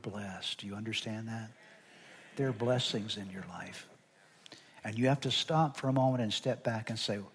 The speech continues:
"What am I thankful for?" Not just at a, at a cursory, superficial, "Oh, Lord, thank you for the food and the water and the ice cream." No, I'm not talking about that. I'm talking about getting deeper than that.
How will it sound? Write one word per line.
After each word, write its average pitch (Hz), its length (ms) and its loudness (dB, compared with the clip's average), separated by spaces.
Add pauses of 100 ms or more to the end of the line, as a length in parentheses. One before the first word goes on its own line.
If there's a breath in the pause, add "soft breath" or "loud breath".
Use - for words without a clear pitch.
(560 soft breath)
"What 180 140 2
am 233 140 4
I 127 100 0
thankful 123 500 0
for?" - 340 -8 (840)
Not 233 160 0
just - 260 -2
at 147 80 -2
a, 110 120 -2 (120)
at 104 60 0
a 104 40 -4
cursory, 127 800 -2 (160)
superficial, 123 800 -2
"Oh, 151 140 2
Lord, 151 360 2
thank 139 220 2
you 139 60 -4
for 139 100 -2
the 143 100 -6
food 165 520 0 (560 soft breath)
and 120 120 0
the 139 80 0
water 139 380 0
and 160 100 2
the 165 120 2
ice 139 200 2
cream." 117 360 -6 (120)
No, 135 60 -6
I'm 147 160 -4
not 160 160 -2
talking 165 260 -2
about 135 200 -2
that. 139 180 -6 (2000 loud breath)
I'm 165 80 -6
talking 185 360 0
about 160 100 -2
getting 135 200 2
deeper 135 340 2
than 104 180 -6
that. 98 240 -10